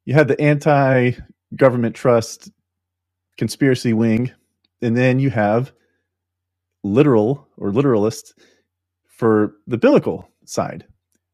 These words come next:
Christians. And in that debate, I was, I was debating both simultaneously, 'cause I knew through, you know, the previous back and forth with the fellow debater, my opponent, that he, he referenced, you know, biblical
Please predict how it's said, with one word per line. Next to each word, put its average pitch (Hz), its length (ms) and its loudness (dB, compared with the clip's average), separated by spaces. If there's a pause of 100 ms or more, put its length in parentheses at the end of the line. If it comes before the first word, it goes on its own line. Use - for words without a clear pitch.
(140)
Christians. - 560 -10 (1300)
And 139 120 -2
in 170 100 0
that 147 140 2
debate, 151 300 2
I 120 80 6
was, 117 180 0 (420)
I - 60 -2
was 120 100 4
debating 127 300 4
both 131 220 2
simultaneously, 107 840 -4 (320)
'cause - 100 -2
I 123 100 4
knew 151 480 6
through, 110 500 -2 (240)
you 117 80 -6
know, 104 100 -2
the 95 100 -2
previous 127 560 0
back 113 260 -2
and 104 80 -8
forth 110 320 -4
with 98 240 -6 (640)
the 98 60 -14
fellow 113 240 2
debater, 147 360 0
my 107 160 -2
opponent, 127 400 -2 (760)
that 110 240 2
he, 127 320 -4
he 139 180 0
referenced, 117 640 -4 (380)
you 107 120 -4
know, 90 180 -6 (520)
biblical 151 680 -2